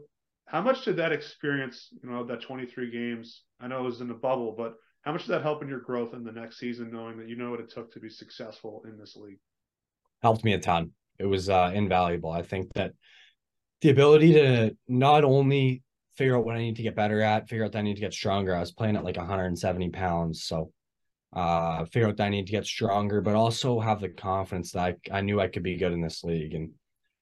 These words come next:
Speaker 2: uh, I, I'd gotten my feet wet and I was really excited to come back at seventeen with different goals in mind, uh, and a, a newfound confidence that wouldn't have been there if I didn't get that experience at sixteen.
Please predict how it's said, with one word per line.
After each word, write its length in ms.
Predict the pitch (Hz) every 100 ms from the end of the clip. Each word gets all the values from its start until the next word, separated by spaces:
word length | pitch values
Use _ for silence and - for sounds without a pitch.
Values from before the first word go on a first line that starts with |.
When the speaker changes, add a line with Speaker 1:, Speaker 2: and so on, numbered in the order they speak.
| -
Speaker 2:
uh, 40 | 87
I, 420 | 85 85 87 90
I'd 120 | 92
gotten 240 | 98 101
my 120 | 98 92
feet 280 | - 98
wet 180 | 95 117
and 100 | 110
I 80 | 92
was 120 | 87
really 280 | 90 98 95
excited 380 | 90 87 87 82
to 80 | 92
come 220 | 92 87
back 260 | 90 87
at 100 | 85
seventeen 680 | - 92 90 - 92 87 85 - _ _ -
with 180 | 95 -
different 360 | 107 104 92
goals 260 | 92 92 87
in 80 | 85
mind, 420 | 85 82 80 - _ _ _ _
uh, 180 | 87 85
and 120 | 85 87
a, 160 | 87
a 40 | 98
newfound 520 | 98 90 95 92 87
confidence 580 | 90 87 85 85 82 -
that 160 | 82
wouldn't 200 | 87 87
have 60 | 82
been 120 | 82
there 180 | 82 82
if 140 | 82
I 60 | 80
didn't 260 | 82 78
get 140 | 85 -
that 100 | 80
experience 480 | 78 - 80 80 -
at 80 |
sixteen. 420 | - 78 - 82